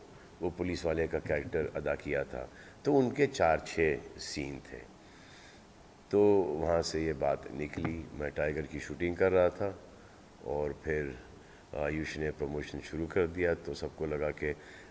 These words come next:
आयुष है, मैं नहीं हूँ। और फिर जब तक मैं आया, तो it had already spread like, uh, spread like wildfire।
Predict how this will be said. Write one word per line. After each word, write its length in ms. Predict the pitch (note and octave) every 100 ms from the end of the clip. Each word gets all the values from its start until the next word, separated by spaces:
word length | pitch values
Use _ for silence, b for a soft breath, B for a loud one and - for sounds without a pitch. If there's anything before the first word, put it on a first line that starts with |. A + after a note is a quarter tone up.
| -
आयुष 400 | D2 D#2+ D#2+ -
है, 160 | D#2 D2
मैं 260 | D2 D#2
नहीं 300 | D2 D2+ C#2+
हूँ। 260 | C#2+ D2 C2+
और 60 |
फिर 280 | C#2 D#2+ D2 - B B B -
जब 140 | D2 D2
तक 120 | F2+ C#2+
मैं 180 | D#2
आया, 320 | - D#2 A#2+ D#2 C2+ - - -
तो 120 | D2+ C#2+
it 60 |
had 120 | D2
already 300 | C2+ C#2+ C#2
spread 280 | C#2 - C2
like, 220 | B1+ B1
uh, 840 | A#1 B1+ B1 B1 - - - - -
spread 300 | D2+ C#2 B1+
like 180 | B1+ B1
wildfire। 480 | B1+ B1+ - G1+